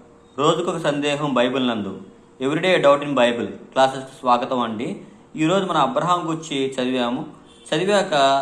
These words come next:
అనేక ప్రశ్నలు తలంటాయి. వాటిలో మొదట అబ్రహాంని ఎందుకు ఎంచుకున్నారు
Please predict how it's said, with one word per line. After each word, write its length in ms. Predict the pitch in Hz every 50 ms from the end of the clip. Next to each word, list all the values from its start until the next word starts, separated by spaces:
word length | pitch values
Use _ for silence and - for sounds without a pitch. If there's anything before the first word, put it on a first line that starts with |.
| 135 - - -
అనేక 440 | 123 127 139 156 165 165 160 151 -
ప్రశ్నలు 360 | 143 143 143 - - 165 160
తలంటాయి. 720 | - 135 131 131 135 135 131 135 123 123 127 117 101 95 - - - - - - - - _ _ _ _ - - _ - - - - - - - - 139
వాటిలో 680 | 147 170 143 - 156 156 147 143 143 156 156 156 - - - - - - - - - - - - - 127
మొదట 260 | 135 147 156 208 196 170 - - - -
అబ్రహాంని 640 | 131 135 143 - 196 196 190 208 202 202 202 190 170
ఎందుకు 280 | 160 156 160 170 - 170
ఎంచుకున్నారు 880 | 165 165 160 156 - 156 151 147 143 139 135 131 131 143 135 113 90